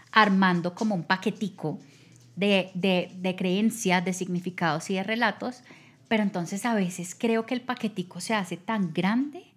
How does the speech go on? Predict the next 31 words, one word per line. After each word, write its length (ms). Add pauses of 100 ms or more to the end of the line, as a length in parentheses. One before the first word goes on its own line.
(560)
que 420
es, 200
nos 220
es 180
imposible 920
concebir 500
nada 320
por 160
fuera 340
de 180
él, 160 (260)
¿no? 240 (840)
Pero 260
cuando 640 (300)
generalmente 680
pasa, 360
estamos 380
en 80
esta 240
búsqueda 580
espiritual, 680 (420)
cuando 280
nosotros 480
estamos 480
enfrentándonos 960
a 40
una 240
pérdida 460
que 140
nos 180
pone 640